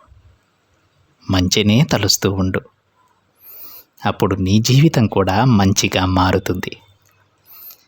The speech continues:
అర్థమైంది కదా? ఇక నువ్వు కోరిన కోరికలు,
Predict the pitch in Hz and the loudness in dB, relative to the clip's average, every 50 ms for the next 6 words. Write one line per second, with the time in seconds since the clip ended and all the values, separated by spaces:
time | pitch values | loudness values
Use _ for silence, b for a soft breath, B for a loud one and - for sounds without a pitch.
0 | B B _ _ _ _ _ _ _ - - 107 98 98 95 95 95 92 95 92 | B B _ _ _ _ _ _ _ -6 -6 -4 -2 -2 0 0 2 2 2 0
1 | 90 - 101 110 123 170 - - - _ _ _ _ _ _ _ _ _ _ B | 0 -2 -2 0 0 0 -2 -2 -8 _ _ _ _ _ _ _ _ _ _ B
2 | B B B B B B B B B B _ - - 101 - 117 107 101 98 104 | B B B B B B B B B B _ -6 -6 -4 -2 0 0 0 0 -2
3 | 104 - - - 104 101 101 101 101 101 104 - - 104 101 104 104 - - 101 | -4 -4 -2 0 0 2 4 4 2 2 0 -2 0 0 2 2 0 -2 -4 -6
4 | - 98 95 | -4 -4 -6